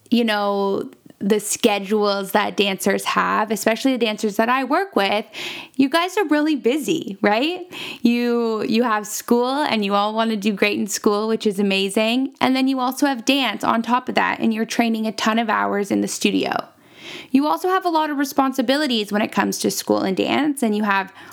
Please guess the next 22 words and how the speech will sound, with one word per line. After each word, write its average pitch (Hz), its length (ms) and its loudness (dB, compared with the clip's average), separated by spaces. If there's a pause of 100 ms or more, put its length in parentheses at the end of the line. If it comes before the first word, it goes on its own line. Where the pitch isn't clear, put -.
homework 233 480 0
to 262 120 4
complete 247 760 0
and 202 280 2 (300)
practicing 240 720 0
your 262 160 -2
routines 247 760 0
and 226 160 0
stretching 214 640 0
and 277 160 0
strengthening. 214 720 -2 (340)
On 269 180 4
top 285 280 -2
of 285 200 -2
all 233 260 2
of 233 140 -4
that, 214 440 2
you 240 140 2
also, 240 720 0
you 233 140 2
know, 226 280 0
wanna 220 680 0